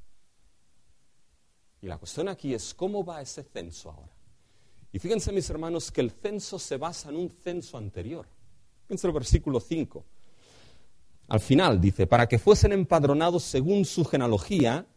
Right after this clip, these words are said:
y hallé el libro de la genealogía de los que habían subido antes,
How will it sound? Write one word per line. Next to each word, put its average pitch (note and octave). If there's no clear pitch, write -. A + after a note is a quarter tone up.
y C#3+
hallé B3
el C#3
libro A#3
de C#3
la D3
genealogía G#3
de E3
los C#3+
que C3+
habían G3+
subido D#3
antes, A3+